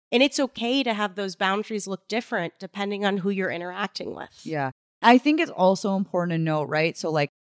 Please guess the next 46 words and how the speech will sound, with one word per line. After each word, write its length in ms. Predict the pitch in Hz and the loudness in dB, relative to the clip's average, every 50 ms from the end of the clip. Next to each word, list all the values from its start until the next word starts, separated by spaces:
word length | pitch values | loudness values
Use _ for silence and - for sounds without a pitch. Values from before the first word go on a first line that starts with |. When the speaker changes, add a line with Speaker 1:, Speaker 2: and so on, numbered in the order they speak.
| _ _ _ | _ _ _
Speaker 2:
all 260 | 196 220 247 277 302 320 | 10 10 12 10 10 6
of 100 | 269 220 | 4 4
these 180 | 247 247 220 - | 4 4 4 4
systems 460 | - 202 190 - - 190 180 180 170 170 | 2 0 0 0 0 -2 -2 0 2 4
are 200 | 160 156 147 165 | 4 4 6 6
already 300 | 170 160 160 156 151 143 | 6 6 6 4 4 4
in 140 | 139 143 | 2 2
place, 400 | 135 - 135 117 101 110 - - | 0 -2 -2 -2 -2 -2 -2 0
right? 280 | 151 143 151 160 151 - | 2 4 4 2 2 0
With 160 | 160 156 - | -2 -2 0
your 160 | 180 190 196 | 2 4 4
existing 540 | 190 175 147 180 208 208 - - 233 226 220 | 4 4 4 2 2 2 2 2 2 2 2
relationships, 840 | 190 180 165 165 170 170 151 - 165 147 135 - 135 123 - - 156 | 2 2 2 2 2 0 0 -2 -4 -4 -4 -2 -4 -4 -4 -4 -2
whether 360 | 151 143 139 139 135 135 135 | 0 0 0 2 0 0 0
it's 160 | 135 - - - | -2 -2 -2 2
intimate, 600 | 214 226 226 220 - 208 202 190 180 180 170 170 _ _ _ _ _ _ _ - | 6 6 6 6 4 2 2 2 2 2 2 0 _ _ _ _ _ _ _ 6
boss, 400 | 190 190 196 185 185 185 185 - | 10 12 12 12 12 12 10 6
like 160 | 170 147 - | 2 -2 -2
you 80 | 160 143 | -4 -6
said, 380 | - - - 185 175 170 170 160 | -2 2 6 8 8 8 8 6
you 80 | 143 135 | 2 -2
recounted, 600 | 147 156 147 - - 151 139 135 135 135 143 127 | -2 -2 -4 -2 0 2 2 2 2 2 0 0
"I'm 160 | 127 127 131 131 | 0 0 0 0
really 240 | 123 113 113 113 | 0 -2 -2 -4
good," 240 | 110 120 110 82 82 | -4 -4 -4 -4 -4
right? 260 | 98 123 123 131 131 | -2 0 0 0 0
So, 160 | - - 165 147 | -2 -4 -2 0
like, 200 | 139 131 127 - _ _ _ _ _ _ _ _ _ - | 0 -2 -2 -4 _ _ _ _ _ _ _ _ _ -2
what's 300 | 170 175 233 285 - - | 4 6 6 6 6 4
gonna 180 | 320 285 247 | 4 4 4
happen 400 | 196 175 190 185 196 208 - 180 | 4 4 2 2 2 0 0 0
is 140 | 165 156 139 | -2 0 0
when 160 | 165 165 180 | 0 0 2
you 100 | 185 214 | 2 2
start 280 | 202 - - 214 220 - | 0 0 0 0 0 0
to 60 | 202 | -4
set 300 | - - 196 170 143 127 | -4 0 2 2 2 2
boundaries, 520 | - 147 147 147 151 151 147 139 135 127 - | 0 0 2 2 2 2 0 -2 -6 -6 -2
different 480 | - 180 190 190 185 190 185 156 147 | 2 4 4 4 4 2 -2 -2 0
boundaries, 560 | - 135 120 120 123 123 123 104 104 110 - - | 0 0 0 0 -2 -4 -4 -6 -8 -8 -8 -4
if 220 | - 175 - - | -2 -2 -2 0
you 160 | 170 156 147 139 | 2 4 6 8
are 140 | 135 131 127 | 6 6 4
setting 300 | - 131 113 120 120 117 | 2 0 0 2 0 0
different 300 | 117 117 - 117 117 113 | 0 -4 -8 -8 -8 -8
boundaries, 440 | 113 110 110 120 127 135 123 139 | -6 -8 -8 -8 -10 -10 -12 -12